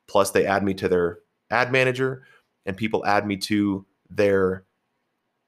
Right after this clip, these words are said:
funnel software, their email software, so I can quickly get in and just take a look at stuff. I don't usually change stuff, but people can ping me and say, "Hey, I've got a problem with this ad. Can you go take a look?" So it's a, e-, e-, easy to understand, easy to explain. There's no done for you services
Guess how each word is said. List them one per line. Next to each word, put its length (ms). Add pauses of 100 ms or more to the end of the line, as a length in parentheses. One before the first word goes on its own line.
(120)
funnel 200
software, 420
their 100
email 240
software, 400
so 120
I 40
can 160
quickly 380
get 180
in 200
and 100
just 300
take 160
a 40
look 180
at 100
stuff. 200
I 40
don't 100
usually 180
change 320
stuff, 240
but 120
people 200
can 200 (300)
ping 200
me 160
and 120
say, 120
"Hey, 160
I've 140
got 120
a 40
problem 300
with 100
this 160
ad. 220
Can 100
you 40
go 80
take 180
a 40
look?" 160 (440)
So 120
it's 100
a, 80 (180)
e-, 100 (160)
e-, 120
easy 200
to 100
understand, 480
easy 200
to 100
explain. 400
There's 140
no 120
done 280
for 200
you 100
services 520